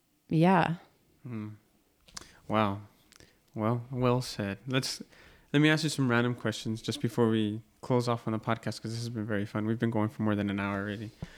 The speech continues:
Speaker 2: Um, if you weren't doing soccer, what would you be doing?
Speaker 1: If I wasn't, oh, like,
Speaker 2: Like, if
Speaker 1: athletically?
Speaker 2: Yeah, if you didn't do soccer, what would it have been?
Speaker 1: So, I tried pickleball the other day.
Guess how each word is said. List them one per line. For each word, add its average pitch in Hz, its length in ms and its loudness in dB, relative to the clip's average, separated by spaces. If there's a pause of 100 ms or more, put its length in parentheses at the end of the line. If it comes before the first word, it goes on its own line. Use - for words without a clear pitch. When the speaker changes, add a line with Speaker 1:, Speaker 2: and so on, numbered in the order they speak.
(200)
Speaker 2:
Um, 117 280 4
if 120 140 0
you 151 80 8
weren't 160 180 6
doing 131 200 4
soccer, 123 260 2
what 131 140 4
would 135 160 2
you 117 40 0
be 110 100 -2
doing? 107 280 -2 (1800)
Speaker 1:
If 156 160 -4
I 165 100 -4
wasn't, 156 340 0
oh, 160 160 8
like, 143 320 2 (160)
Speaker 2:
Like, 151 160 6
if - 60 -6
Speaker 1:
athletically? 156 500 2
Speaker 2:
Yeah, 123 220 2
if 107 120 -2
you 160 80 2
didn't 131 360 2
do 113 120 0
soccer, 104 400 -6
what 113 180 0
would 117 200 0
it 98 200 -6
have 117 280 -8
been? 107 240 -8 (1400)
Speaker 1:
So, 190 640 8 (580)
I 202 120 6
tried 269 320 6
pickleball 220 560 4
the 220 160 4
other 233 160 2
day. 247 300 2